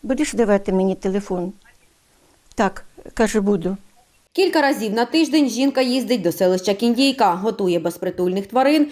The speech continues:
Speaker 2: доглядає за будинком онуки, яка разом із родиною виїхала з окупованого на той час Херсона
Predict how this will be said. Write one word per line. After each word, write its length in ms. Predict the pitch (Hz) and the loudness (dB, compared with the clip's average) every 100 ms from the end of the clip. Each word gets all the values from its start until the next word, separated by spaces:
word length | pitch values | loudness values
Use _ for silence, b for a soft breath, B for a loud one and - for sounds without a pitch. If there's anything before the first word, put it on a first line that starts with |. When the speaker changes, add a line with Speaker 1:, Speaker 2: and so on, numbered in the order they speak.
| B | B
Speaker 2:
доглядає 560 | - 302 240 190 208 226 | 2 4 4 4 2 2
за 120 | 196 | 0
будинком 520 | 170 170 214 220 226 | -2 -2 -4 -2 -4
онуки, 460 | 226 226 208 202 214 | -2 -2 -2 -2 0
яка 300 | 190 165 170 | 0 0 2
разом 340 | 165 160 175 | 2 2 -2
із 100 | 180 | -2
родиною 580 | 220 220 285 294 294 277 | -2 2 2 4 4 2
виїхала 540 | 175 226 247 254 240 247 | 0 0 0 2 2 2
з 80 | |
окупованого 680 | 240 240 214 240 233 233 226 | 0 -4 0 2 2 0 0
на 120 | 226 | -2
той 160 | 226 220 | -2 -2
час 240 | 220 202 | 0 -2
Херсона 560 | - 208 - 220 220 208 | -2 -4 0 2 2 -2